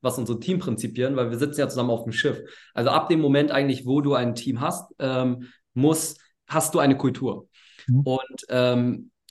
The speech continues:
Speaker 1: wenn du, entweder kannst du selbst die Kultur bestimmen, damit Leute sich sozusagen, das, egal was für ein Individuum, was reinkommt,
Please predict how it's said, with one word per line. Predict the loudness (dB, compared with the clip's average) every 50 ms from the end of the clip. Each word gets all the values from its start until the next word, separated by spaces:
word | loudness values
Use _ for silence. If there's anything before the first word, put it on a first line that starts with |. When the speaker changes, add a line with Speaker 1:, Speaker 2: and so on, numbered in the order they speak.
| -20 _ _ _ _ _ _ _ _ _ _ _ _
Speaker 1:
wenn | -8 -2 2 2 2 2
du, | 0 -2 -8 -14 -4
entweder | -2 0 0 2 2 2 2
kannst | 2 2 0 0 0 0
du |
selbst | 2 4 4 4 2 0
die | -2 0
Kultur | 2 0 0 2 4 2 2 4
bestimmen, | 2 0 0 0 0 0 0 0 -4 -6 -8 -4
damit | -2 0 0 0 0 0
Leute | 2 2 4 4 4 2 0 -4 -4
sich | -4 -4 -4 -4 -2
sozusagen, | -2 -2 -2 -4 -4 -4 -2 0
das, | 0 -2 -4 -6
egal | -10 -12 -10 -8 -6 -2 2 2 2 4 4
was | 2 0 0 0
für | -2
ein | -2 0
Individuum, | 0 -2 -2 -2 -2 -4 -2 -2 0 0 0 0
was | -2 -2 -2 -2
reinkommt, | -2 -2 -2 -4 -6 -4 -4 -4 -2 -4 -4 -8